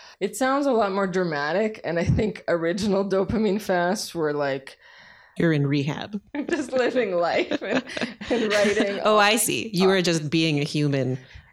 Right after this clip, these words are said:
Speaker 2: free from little dopamine hits.
Speaker 1: Yes.
Speaker 2: Yeah.
Speaker 1: Just being conscious of producing media and checking media and, uh, you know, that glow. It's, so it's beyond the blue screen. It's more just thinking about and priming yourself for that,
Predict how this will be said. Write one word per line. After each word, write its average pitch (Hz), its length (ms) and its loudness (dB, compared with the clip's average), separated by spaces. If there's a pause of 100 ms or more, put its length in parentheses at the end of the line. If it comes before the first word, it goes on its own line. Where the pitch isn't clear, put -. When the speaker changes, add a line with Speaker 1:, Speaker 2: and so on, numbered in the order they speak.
(180)
Speaker 2:
free 175 280 2
from 135 500 -2 (300)
little 147 220 0
dopamine 120 420 -2
hits. - 160 -8
Speaker 1:
Yes. 302 580 2
Speaker 2:
Yeah. - 240 0 (180)
Speaker 1:
Just 285 520 -4 (520)
being 254 320 -2
conscious 185 960 -4 (120)
of 156 720 -4 (600)
producing 240 640 -2
media 233 280 0
and 170 100 -6
checking 220 480 -2
media 208 640 0
and, 156 720 -6
uh, 147 600 -4
you 147 440 -10
know, 135 140 -10
that 139 520 -8
glow. 156 340 -2
It's, 151 160 -6
so 202 80 2
it's 190 140 0
beyond 233 400 0
the 247 40 0
blue 202 280 -2
screen. 190 440 -6
It's 156 200 -10
more 180 280 -2
just 170 560 -6
thinking 214 440 -2
about 202 380 0
and 170 160 -4
priming 170 420 -4
yourself 156 420 -8
for 165 160 -10
that, 139 420 -10